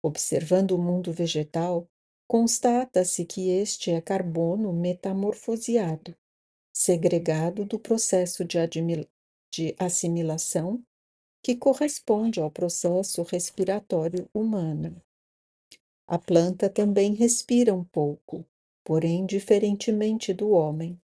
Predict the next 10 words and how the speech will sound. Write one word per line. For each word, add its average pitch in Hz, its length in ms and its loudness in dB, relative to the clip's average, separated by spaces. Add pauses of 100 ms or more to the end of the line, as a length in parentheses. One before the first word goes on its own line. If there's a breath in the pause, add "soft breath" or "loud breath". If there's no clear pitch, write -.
(760)
Só 240 380 6
uma 226 260 4
observação 185 960 0
superficial 185 1200 -4 (400)
diz 165 420 -4
que 175 180 -2
a 170 80 0
planta 165 500 -2
também 156 420 -2
respira. 165 720 -6